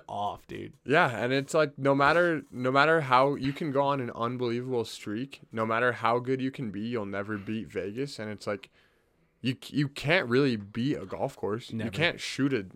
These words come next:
Speaker 2: you can't shoot an eighteen. You can't.
Speaker 1: Mm-mm.
Speaker 2: You cannot do it.
Speaker 1: Yeah.
Speaker 2: So yeah, it's like, you're always,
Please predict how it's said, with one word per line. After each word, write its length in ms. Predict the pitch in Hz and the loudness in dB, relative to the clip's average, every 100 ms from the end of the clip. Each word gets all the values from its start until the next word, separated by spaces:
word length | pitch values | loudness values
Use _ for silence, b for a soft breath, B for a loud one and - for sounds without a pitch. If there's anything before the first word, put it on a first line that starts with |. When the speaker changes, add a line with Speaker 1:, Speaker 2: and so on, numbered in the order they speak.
| - - | -18 -14
Speaker 2:
you 100 | 110 | -6
can't 240 | 170 160 | -4 -4
shoot 220 | - 147 | -4 -4
an 60 | 120 | -4
eighteen. 480 | 127 - 113 117 101 | -6 -6 -10 -10 -10
You 100 | 101 | -12
can't. 280 | - 135 98 | -6 -4 -4
Speaker 1:
Mm-mm. 140 | 110 - | -8 -8
Speaker 2:
You 120 | 110 | -12
cannot 380 | - 123 120 104 | -8 -4 -4 -4
do 140 | 120 | -8
it. 100 | 101 - | -8 -6
Speaker 1:
Yeah. 220 | 117 92 - - | -4 -4 -8 -14
Speaker 2:
So 160 | 110 117 | -6 -2
yeah, 220 | 123 101 | 0 -2
it's 160 | 92 104 | -4 -8
like, 260 | 92 _ _ b b b b | -10 _ _ b b b b
you're 120 | 110 | 2
always, 300 | 113 127 117 | 4 4 2